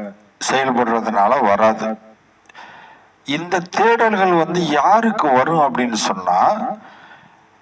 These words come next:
அது சம்பந்தமான ஞானங்கள் நமக்கு வரணும், தேடல்கள் இருக்கணும்.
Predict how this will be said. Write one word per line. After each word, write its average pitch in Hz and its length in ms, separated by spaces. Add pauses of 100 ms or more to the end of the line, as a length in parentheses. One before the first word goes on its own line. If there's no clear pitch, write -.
(240)
அது 143 260
சம்பந்தமான 196 960 (200)
ஞானங்கள் 208 680
நமக்கு 170 300
வரணும், 214 380 (1600)
தேடல்கள் 208 680
இருக்கணும். 143 520